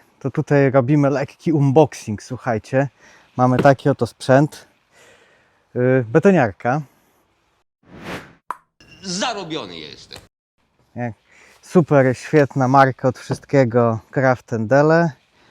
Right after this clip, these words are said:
Speaker 1: model J S dwieście L. Te dwieście L to, że niby dwieście litrów, ale to oczywiście to jest ściema, bo dwieście litrów to ma cały baniak, a normalnie można namieszać w nim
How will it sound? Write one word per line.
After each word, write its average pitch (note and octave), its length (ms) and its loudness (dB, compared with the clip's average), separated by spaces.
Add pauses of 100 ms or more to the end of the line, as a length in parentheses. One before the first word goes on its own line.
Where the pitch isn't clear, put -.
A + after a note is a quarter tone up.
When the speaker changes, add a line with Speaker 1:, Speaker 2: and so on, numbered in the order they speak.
(140)
Speaker 1:
model B2 380 2
J C3+ 400 4
S B2+ 300 2
dwieście C3 560 -4
L. G2+ 300 -4 (600)
Te A2 100 -12
dwieście B2 440 -6
L C3 200 2
to, C3 140 -6
że A#2+ 120 -6
niby B2 200 -4
dwieście B2 380 -6
litrów, C3+ 380 -6
ale A#2+ 140 -2
to - 120 -8
oczywiście B2+ 400 -10
to - 100 -8
jest C3 140 -8
ściema, C#3+ 480 -2 (420)
bo C3 60 -6
dwieście B2+ 340 -4
litrów B2+ 360 -8
to C3+ 100 -6
ma B2 360 -4
cały B2+ 300 -2
baniak, A#2+ 560 -2 (520)
a A#2+ 560 2 (1500)
normalnie C3 460 2
można B2+ 260 -2
namieszać B2+ 500 -4
w A#2 120 -8
nim B2 240 -4